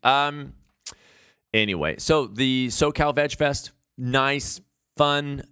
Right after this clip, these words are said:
uh, thousands. I cannot, the busiest po-, the busiest Veg Fest I've ever been to. And New York is, like, busy.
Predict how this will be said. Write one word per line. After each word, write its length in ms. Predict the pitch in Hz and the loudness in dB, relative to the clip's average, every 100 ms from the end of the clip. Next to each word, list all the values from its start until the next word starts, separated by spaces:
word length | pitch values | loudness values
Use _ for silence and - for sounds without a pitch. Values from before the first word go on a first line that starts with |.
| _ | _
uh, 420 | 101 117 117 113 - _ _ _ _ _ _ _ _ _ - | 0 2 2 0 -2 _ _ _ _ _ _ _ _ _ 2
thousands. 540 | 87 95 85 76 - _ | 2 2 -4 -10 -14 _
I 240 | 82 104 123 | 2 2 2
cannot, 640 | - 139 135 - - - - | -2 -2 -4 -8 -10 -20 -6
the 180 | 113 135 | 0 2
busiest 420 | 143 131 147 - | 2 2 0 0
po-, 160 | - - | -4 -4
the 160 | 117 | -2
busiest 420 | 110 143 151 147 - | 0 0 0 -2 0
Veg 160 | 120 | 0
Fest 200 | - 107 | 0 0
I've 140 | 98 92 | 0 0
ever 100 | 85 | -2
been 160 | 80 | -4
to. 120 | 82 82 - - | -10 -16 -12 -2
And 100 | 120 | 0
New 80 | 123 | 2
York 320 | 127 214 - | 2 0 0
is, 240 | 104 82 - | -4 -6 -6
like, 540 | 82 78 87 80 92 78 | -4 -4 -6 -14 -8 -2
busy. 420 | 120 127 - | 0 -2 -12